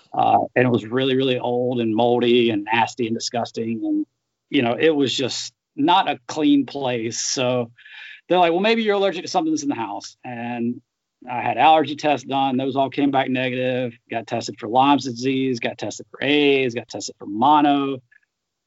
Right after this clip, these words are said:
And all these things just keep coming back negative. And you, <laughs> you're just, it, you're, and I'm, and I'm getting sicker and sicker and more run down. There are,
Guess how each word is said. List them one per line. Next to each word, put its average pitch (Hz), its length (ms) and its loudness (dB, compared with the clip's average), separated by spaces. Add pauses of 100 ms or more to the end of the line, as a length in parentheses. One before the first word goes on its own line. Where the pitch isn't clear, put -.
(160)
And 156 140 0
all 185 140 8
these 190 160 4
things 175 240 0
just 147 180 -4
keep 160 140 -6
coming 156 200 2
back 135 160 0
negative. 127 540 0 (220)
And 131 600 -4 (1000)
you, 135 300 -4 (240)
<laughs> - 220 -12
you're 156 200 0
just, 147 240 -2
it, 151 220 0 (300)
you're, 147 200 0
and 143 220 2
I'm, 139 240 4
and 147 160 4
I'm 151 140 4
getting 156 240 4
sicker 135 340 -6
and 120 120 -6
sicker 131 280 -6
and 120 100 -4
more 117 220 -4
run 117 260 -2
down. 113 520 -2
There 120 160 -2
are, 123 100 0